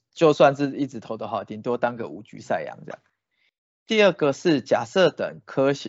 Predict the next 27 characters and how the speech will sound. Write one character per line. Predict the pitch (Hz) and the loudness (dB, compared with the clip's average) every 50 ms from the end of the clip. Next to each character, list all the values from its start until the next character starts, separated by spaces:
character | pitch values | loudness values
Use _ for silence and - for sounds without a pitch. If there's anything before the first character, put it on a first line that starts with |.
| - _ | -16 _
科 | - - 160 147 151 | -2 2 2 2 2
小 | - - 117 101 104 | 2 0 -2 -2 0
跟 | - 123 123 123 | 0 -2 -2 0
Andrew | - 131 127 123 - 135 127 | -2 -4 -4 -4 -4 -4 -6
Heaney | - - 127 123 123 113 - - - | -4 -4 -8 -6 -6 -8 -10 -2 2
都 | 127 120 127 | 2 4 4
回 | 123 - - 80 71 | 2 0 -4 -4 -4
来 | - 53 - | -4 -6 -8
的 | - - - | -10 -12 -12
时 | - - - | -12 -16 -16
候， | - - 104 - - _ _ _ _ _ _ _ _ | -6 -4 -4 -4 -4 _ _ _ _ _ _ _ _
他 | _ - 139 139 143 135 | _ 2 4 4 6 4
有 | 123 117 120 | 4 2 0
可 | - - 104 | -2 -4 -6
能 | 87 78 80 101 | -6 -6 -8 -8
又 | 110 110 | -10 -6
会 | - 123 113 110 | -4 -4 -6 -4
跟 | - 101 101 - | -4 -6 -6 -6
Tyler | - - 101 104 104 107 | -6 -4 -4 -4 -4 -6
Anderson | 92 90 98 107 107 92 - - - 64 - | -10 -14 -14 -12 -12 -12 -10 -10 -12 -12 -10
去 | - - 110 | -10 -10 -10
share | - - - 107 90 71 62 50 - - _ _ | -10 -10 -10 -8 -8 -6 -8 -10 -12 -16 _ _
同 | - - - - | -14 -12 -12 -12
一 | 90 | -12
个 | 90 - 80 67 - - - _ | -10 -8 -8 -8 -8 -10 -14 _
先 | - - - 95 95 - | -10 -8 -8 -8 -6 -4
发， | - 90 73 71 - - | -4 -2 -2 -4 -6 -8